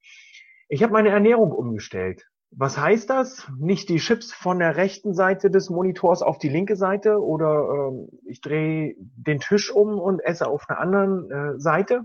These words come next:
sondern ich habe konsequent auf Zucker, Milch, Gluten und Sojaprodukte verzichtet. Ich habe vorher nicht intensiv, äh, mich mit Soja beschäftigt, habe das auch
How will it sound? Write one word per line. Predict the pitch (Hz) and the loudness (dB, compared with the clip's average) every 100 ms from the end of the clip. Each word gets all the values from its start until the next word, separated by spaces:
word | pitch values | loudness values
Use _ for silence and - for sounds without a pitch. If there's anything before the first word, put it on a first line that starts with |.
| - | -4
sondern | 156 175 165 | 2 4 4
ich | 165 | 0
habe | 214 202 _ _ _ | -2 -4 _ _ _
konsequent | - 240 233 226 - 214 262 - | 2 4 4 2 2 2 2 0
auf | 160 135 - | 2 0 -6
Zucker, | - 254 247 247 247 185 | -6 -4 0 0 0 -6
Milch, | 139 160 208 226 - _ _ _ _ _ _ _ | -2 6 6 6 -6 _ _ _ _ _ _ _
Gluten | 160 160 156 185 208 208 196 _ _ | 0 0 2 4 4 2 -6 _ _
und | 160 170 127 | -2 -2 0
Sojaprodukte | 151 233 190 113 110 110 _ - 113 120 - 110 | 2 4 4 0 -2 -10 _ -8 -4 -4 -6 -10
verzichtet. | - - - 101 - 85 _ _ _ _ | -8 -10 -10 -12 -14 -18 _ _ _ _
Ich | 131 | -2
habe | 208 - | -2 4
vorher | 208 196 | 4 4
nicht | 190 185 - | 2 0 -4
intensiv, | - 170 165 139 170 170 _ 139 | -8 -4 -4 -2 -6 -8 _ -4
äh, | 151 147 131 | -2 -2 -4
mich | 147 151 | -6 -4
mit | 131 | -2
Soja | 127 160 156 | 0 0 0
beschäftigt, | 120 113 160 165 151 139 | -2 -4 -4 -4 -8 -8
habe | - | -8
das | 127 | -8
auch | - 80 - | -6 -8 -8